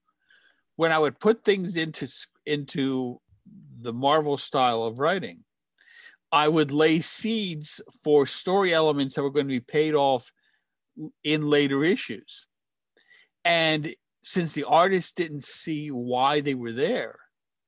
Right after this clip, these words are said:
on occasion, the artist would just drop it from the story. And I'd be going, "Wait a minute, where's the whatever it was?" And it's like, "Well, I didn't have room to put that in." Well, now I'm screwed because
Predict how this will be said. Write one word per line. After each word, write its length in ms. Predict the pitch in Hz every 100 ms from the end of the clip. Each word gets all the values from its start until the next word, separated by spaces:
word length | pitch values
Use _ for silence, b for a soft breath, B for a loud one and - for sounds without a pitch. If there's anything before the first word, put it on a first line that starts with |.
| _ _ _ _ _ _
on 180 | 156 151
occasion, 500 | 147 180 226 180 156
the 140 | 147
artist 400 | 139 151 156 151
would 100 | 151
just 220 | 143 139 117
drop 360 | 151 156 175
it 100 | 151
from 200 | - 131
the 80 | 131
story. 500 | - - 247 160 - _ _ _ _ _ _ -
And 120 | 151
I'd 100 | 165
be 80 | 165
going, 340 | 156 165 151
"Wait 220 | 151 220 262
a 60 |
minute, 240 | 175 143 127
where's 380 | 160 196 196
the 160 | - 165
whatever 540 | 151 156 151 202 247
it 140 | 131 123
was?" 480 | 113 104 - - _ _ _ _ _ _ _ _ -
And 140 | 170
it's 100 | 175
like, 140 | 175 175
"Well, 100 | 214
I 80 |
didn't 220 | 214 214 196
have 160 | 175
room 180 | 190 190
to 80 | 170
put 200 | 185 175
that 220 | 170 175
in." 260 | 196 120 107
Well, 260 | 147 147 143
now 260 | 151 185
I'm 200 | 165 135
screwed 540 | 131 - 302 226 117 101
because 460 | 127 151 135 127